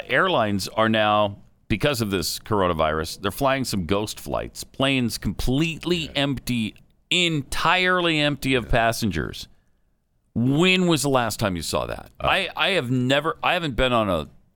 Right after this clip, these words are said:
Speaker 1: on a flight that wasn't absolutely full, every seat,
Speaker 2: Uh, right. I was
Speaker 1: since before t-, nine eleven.
Speaker 2: Well, I mean, they started that with, with the
Speaker 1: <clears throat>
Speaker 2: overbooking, right? There was
Speaker 1: Yep.
Speaker 2: no way they weren't gonna fly any flights. I mean,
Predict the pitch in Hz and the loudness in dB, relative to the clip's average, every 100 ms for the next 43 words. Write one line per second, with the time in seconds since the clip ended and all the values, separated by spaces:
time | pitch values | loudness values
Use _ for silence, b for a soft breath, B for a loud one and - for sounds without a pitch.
0 | _ _ - 95 87 - - - - - | _ _ -2 0 0 -4 -10 -14 -16 -4
1 | 117 107 92 - 82 92 95 - 92 95 | 0 0 -2 -4 0 -2 -2 -2 -4 -2
2 | 107 87 82 - 78 65 - 98 87 85 | -4 -2 -4 -2 -4 -4 -4 -4 -2 -4
3 | - 90 69 - - 123 101 71 101 113 | -4 -4 -6 -8 0 2 2 2 0 2
4 | 143 123 139 113 120 95 - - 78 113 | 0 0 -2 0 -2 -2 -8 -16 -4 0
5 | 98 87 73 64 - - 107 101 110 110 | 0 0 0 -2 -4 0 2 4 2 2
6 | 110 117 104 90 120 95 92 90 90 92 | 2 0 2 2 2 0 -2 -2 -2 0
7 | 90 87 85 82 - 69 62 65 76 85 | 2 4 4 2 0 -2 -6 -4 -4 -2
8 | 80 78 98 87 82 78 80 92 87 85 | 0 2 2 2 2 0 0 -2 -2 -4
9 | - 87 82 80 76 82 76 - 92 80 | -2 0 0 -2 -2 0 -2 -4 -4 -4
10 | 67 | -4